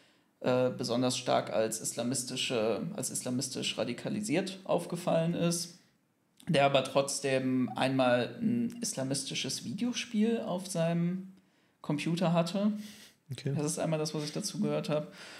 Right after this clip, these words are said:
Speaker 1: Und zweitens, dass es Indizien dafür gibt, dass er Loyalität zu der Nachfolgeorganisation der Al-Nusra-Front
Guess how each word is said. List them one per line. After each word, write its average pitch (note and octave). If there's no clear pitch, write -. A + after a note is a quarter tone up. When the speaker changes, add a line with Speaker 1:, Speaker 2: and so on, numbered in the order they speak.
Speaker 1:
Und C3
zweitens, B2+
dass C3
es C3
Indizien B2+
dafür C3+
gibt, -
dass C3
er A#2+
Loyalität C3
zu C3+
der B2
Nachfolgeorganisation B2
der B2+
Al-Nusra-Front -